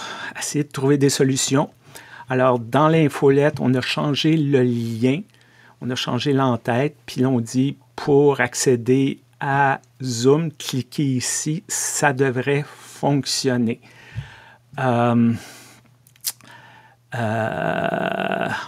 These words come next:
en tout cas, on espère. Si ça fonctionne pas, on va essayer de trouver d'autres solutions. On travaille là-dessus. La même chose pour YouTube.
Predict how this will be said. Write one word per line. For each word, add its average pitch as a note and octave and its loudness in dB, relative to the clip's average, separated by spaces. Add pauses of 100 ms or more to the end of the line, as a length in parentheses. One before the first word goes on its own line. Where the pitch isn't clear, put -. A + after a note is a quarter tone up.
(120)
en - -14
tout - -4
cas, - -4 (340)
on B2 2
espère. D3+ 2
Si - -4
ça - -4
fonctionne B2+ 0
pas, - 2
on B2+ 4
va A#2 2
essayer B2+ 2
de - -10
trouver B2 4
d'autres C3 4
solutions. B2+ 0 (200)
On C#3 2
travaille B2 0 (500)
là-dessus. B2 2 (640)
La B2 4
même B2 6
chose C3 4
pour - 0
YouTube. B2+ 0